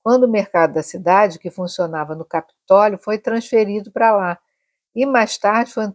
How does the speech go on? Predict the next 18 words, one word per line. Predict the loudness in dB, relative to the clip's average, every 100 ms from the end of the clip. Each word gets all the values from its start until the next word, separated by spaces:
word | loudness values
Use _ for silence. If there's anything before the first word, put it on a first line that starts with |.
| _
foi | -4 -2
transferido | 0 -4 -4 -4 -2 -2 -2
novamente | 0 2 2 -2 -2 -2 -6
pro | -8 -6
Campo | -2 -4 -2
dei | -2 -2
Fiori, | -4 -2 2 2 0 -6 _ _ _ -4
onde | -2 0
funciona | 0 0 0 0 0
até | 0 2 4
hoje. | 6 4 2 -6 -20 _ _ _ _ _ _ _ _ -4
A | 0
praça, | 2 2 0
então, | -2 -2 0
voltou | 0 -2 0 6 6
a |
servir | 6 0 -2 -4
de | -10